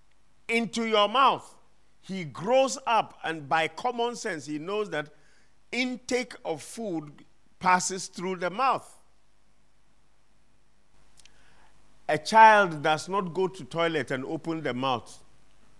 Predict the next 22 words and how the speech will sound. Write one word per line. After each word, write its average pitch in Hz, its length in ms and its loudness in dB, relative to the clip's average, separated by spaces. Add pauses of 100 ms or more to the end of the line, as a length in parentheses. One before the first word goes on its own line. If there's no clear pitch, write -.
(920)
and 113 200 -6
toilet 147 340 0
through 131 240 -8
the 123 140 -4
mouth. 110 360 -2 (200)
Common 180 280 -8
sense. - 520 -12
There 165 240 4
is, 151 200 -4 (280)
there 147 160 -2
is 139 100 -8
common 151 380 -6
sense. - 520 -14 (2750)
And 127 140 0
the 131 80 -2
scripture 202 380 4
in 180 180 4
James 185 220 2
chapter 160 200 2
three 175 200 -2
verse 165 220 -2
fifteen 170 460 -4